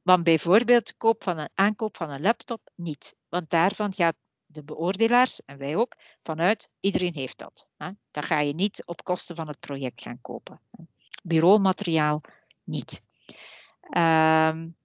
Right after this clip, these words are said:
personeelskosten aanvragen enkel bij, ja, daar is een, een belangrijk, eh, verschil in terminologie.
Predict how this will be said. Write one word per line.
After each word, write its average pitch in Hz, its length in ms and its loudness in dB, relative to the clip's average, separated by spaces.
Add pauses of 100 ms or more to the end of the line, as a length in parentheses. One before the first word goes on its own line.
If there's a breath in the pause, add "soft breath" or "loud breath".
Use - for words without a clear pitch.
(120)
personeelskosten 247 1040 2
aanvragen 214 540 2
enkel 277 500 2
bij, 226 440 4
ja, 196 400 -2 (100)
daar 190 320 -2
is 185 160 -2
een, 175 240 -6
een 175 160 -6
belangrijk, 240 640 0
eh, 170 340 0 (320 soft breath)
verschil 262 440 2
in 214 200 -2
terminologie. 190 920 -2